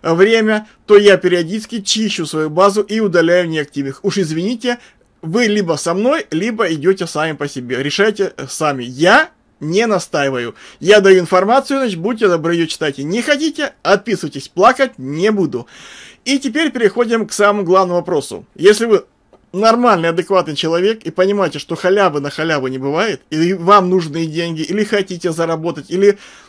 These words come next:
м, жаждете, ну, не знаю, разные слова подбирайте. В общем, вы понимаете, что в интернете деньги есть,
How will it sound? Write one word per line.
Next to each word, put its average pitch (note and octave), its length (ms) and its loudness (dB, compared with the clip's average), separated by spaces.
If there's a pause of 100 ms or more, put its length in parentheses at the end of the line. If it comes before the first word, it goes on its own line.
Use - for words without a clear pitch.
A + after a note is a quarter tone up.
(140)
м, D3+ 600 -8
жаждете, F3 760 2
ну, F#3+ 140 -4
не C#4+ 120 -2
знаю, F3 480 2
разные G#3+ 280 0
слова F3+ 160 0
подбирайте. F#3 540 0
В G3+ 40 2
общем, G#3 300 0
вы G#3+ 140 0
понимаете, A3+ 500 -2
что G3 160 -2
в F#3 100 2
интернете G#3 400 -2
деньги D#3+ 360 -4
есть, D#3+ 420 0